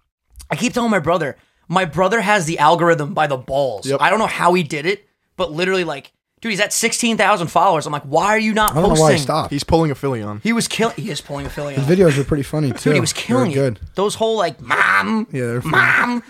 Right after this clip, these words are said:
Speaker 1: Dude, there's this one kid, too. I, the whole app is based on, like, um, uh, like, not copying, but drawing inspiration from other creators.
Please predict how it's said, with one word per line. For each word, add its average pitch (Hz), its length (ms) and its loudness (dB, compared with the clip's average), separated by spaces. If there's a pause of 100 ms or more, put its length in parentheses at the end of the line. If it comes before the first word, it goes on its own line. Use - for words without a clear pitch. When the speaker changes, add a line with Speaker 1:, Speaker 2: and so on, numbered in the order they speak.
(220)
Speaker 1:
Dude, 254 160 0
there's 240 160 2
this 262 160 -2
one 196 300 0
kid, 196 240 0
too. 185 420 0
I, 147 240 -4 (420)
the 208 80 -2
whole 294 240 0
app 185 260 0
is 151 100 -2
based 151 340 -2
on, 143 240 2
like, 120 300 -8
um, 101 360 -12 (1040)
uh, 107 340 -16
like, 110 200 -18
not 233 200 -2
copying, 147 580 2
but 123 200 -12 (140)
drawing 180 400 -2
inspiration 135 800 -6
from 143 200 -14
other 147 200 -6
creators. 143 520 -6